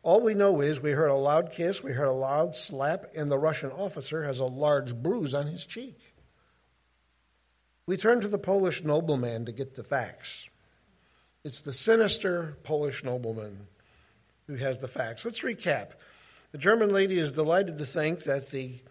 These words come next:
Russian was slapped after he kissed the Ukrainian lady. The Ukrainian lady is wondering why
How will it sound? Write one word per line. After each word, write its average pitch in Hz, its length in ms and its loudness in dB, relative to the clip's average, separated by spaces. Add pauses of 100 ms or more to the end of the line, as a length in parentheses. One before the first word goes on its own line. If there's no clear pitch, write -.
(400)
Russian 165 760 0
was 143 140 -6
slapped 151 760 -2
after 143 260 -8
he 151 100 -6
kissed - 360 -8
the 180 60 -8
Ukrainian 180 580 -4
lady. 98 340 -4 (680)
The 151 80 -6
Ukrainian 160 640 -2
lady 143 280 0
is 135 100 -2
wondering 170 320 0
why 160 380 4